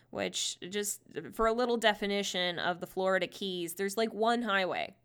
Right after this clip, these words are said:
Th-, that's the road. Everybody travels that road, and that's the road that has all the bridges on it. So if you're trying to fish off a bridge or near a bridge, you park on either side of this highway, and you get out and you go down to the water.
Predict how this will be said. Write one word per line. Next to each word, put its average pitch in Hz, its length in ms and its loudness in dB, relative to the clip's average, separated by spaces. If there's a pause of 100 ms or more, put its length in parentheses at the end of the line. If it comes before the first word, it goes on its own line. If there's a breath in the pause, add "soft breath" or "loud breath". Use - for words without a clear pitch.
(260)
Th-, 196 200 -2
that's 220 340 4
the 220 100 0
road. 180 400 4
Everybody 196 800 2
travels 196 540 2
that 180 180 2
road, 180 340 2
and 180 120 -4
that's 180 240 0
the 190 80 -4
road 175 300 0
that 180 100 4
has 175 200 2
all 165 120 4
the 175 80 -6
bridges 196 360 0
on 156 200 -2
it. 160 200 -6 (360 loud breath)
So 190 600 6
if 190 160 -2
you're 208 140 4
trying 208 280 2
to 196 60 0
fish 214 440 0
off 190 240 4
a 202 40 -2
bridge 185 460 2
or 170 80 -2
near 214 240 2
a 202 60 4
bridge, 180 640 2 (240 soft breath)
you 202 100 -4
park 196 320 8
on 196 220 4
either 202 320 4
side 190 300 2
of 185 80 0
this 175 160 -4
highway, 180 760 4 (400 soft breath)
and 175 560 2
you 180 80 -2
get 185 140 2
out 175 240 6
and 180 80 0
you 180 60 -4
go 175 100 -2
down 156 180 2
to 160 80 -2
the 180 80 -2
water. 190 540 4